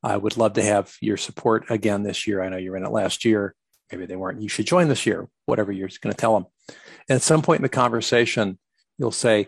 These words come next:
"Hey, I don't know if, you've never worked with me before. Um, would it make sense for me to tell you in fifteen seconds what I do? I mean, I can see what you do 'cause I'm here in your shop. I'm here at your place of work. Um, should I, should I tell you, you know, get permission?"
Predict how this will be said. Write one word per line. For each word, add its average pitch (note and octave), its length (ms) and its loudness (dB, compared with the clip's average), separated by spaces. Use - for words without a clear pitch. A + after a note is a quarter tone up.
"Hey, D3 440 2
I D3 120 4
don't D3+ 140 4
know D3 80 4
if, C3+ 180 0
you've D#3 160 2
never F3+ 220 6
worked B2+ 420 -2
with B2+ 160 -2
me A2 100 2
before. G#2+ 640 0
Um, A2+ 400 0
would B2+ 120 0
it A#2+ 40 0
make B2+ 160 0
sense B2 200 0
for - 140 -6
me A2+ 60 4
to - 60 -12
tell A#2 100 4
you G#2+ 220 0
in A2 160 -6
fifteen A2 240 -2
seconds G2+ 320 -2
what G2 160 0
I F#2+ 160 2
do? - 420 -6
I G2 140 -4
mean, G#2 100 -4
I F#2 60 -2
can G#2 100 -6
see - 120 2
what G#2+ 140 0
you G#2+ 120 2
do D3 120 -4
'cause - 120 -8
I'm F#2+ 80 -4
here G2+ 160 -6
in F2+ 80 -8
your F#2 120 -8
shop. F#2+ 380 0
I'm - 100 -6
here G2 160 -4
at - 80 -4
your G2 180 -4
place - 280 -6
of G2+ 80 -6
work. - 260 -4
Um, G#2 320 -2
should A#2 200 -2
I, - 40 -4
should - 180 -2
I - 20 0
tell B2+ 180 2
you, A2+ 200 0
you - 80 -6
know, F#2+ 180 -6
get C3 120 0
permission?" G#2 460 0